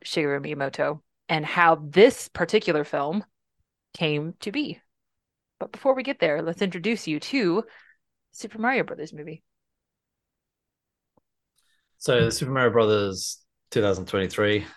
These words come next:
Speaker 2: uh, it was written by Matthew, uh, Fogel, directed by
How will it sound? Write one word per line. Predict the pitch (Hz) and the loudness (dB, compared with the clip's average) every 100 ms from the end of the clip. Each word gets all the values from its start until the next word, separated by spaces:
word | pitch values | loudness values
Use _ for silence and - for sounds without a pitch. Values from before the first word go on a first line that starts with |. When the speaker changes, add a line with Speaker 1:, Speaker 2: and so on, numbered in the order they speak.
| - | -12
Speaker 2:
uh, | 95 92 95 92 95 92 | -4 0 2 2 0 0
it | |
was | 95 - | -2 -4
written | 101 95 92 87 | -8 -6 -6 -2
by | 95 92 90 92 - | 0 2 2 0 -4
Matthew, | 92 95 - 95 92 90 87 85 - - - - | -6 -6 -6 -6 -4 -4 -6 -10 -16 -18 -18 -6
uh, | 107 98 95 | -2 0 0
Fogel, | - 123 117 120 123 120 - | 2 2 4 4 4 2 -4
directed | 101 98 - 85 | -6 -6 -8 -4
by | 90 87 87 | 0 0 0